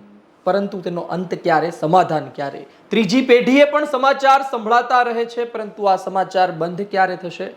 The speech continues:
ક્યારે ગોંડલના જયરાજસિંહ જાડેજા અને, અ, રીબડાના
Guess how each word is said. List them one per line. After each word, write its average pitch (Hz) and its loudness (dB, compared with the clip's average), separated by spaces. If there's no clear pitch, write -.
ક્યારે 175 4
ગોંડલના 165 -2
જયરાજસિંહ 147 -4
જાડેજા 160 0
અને, 147 -6
અ, 143 2
રીબડાના 160 0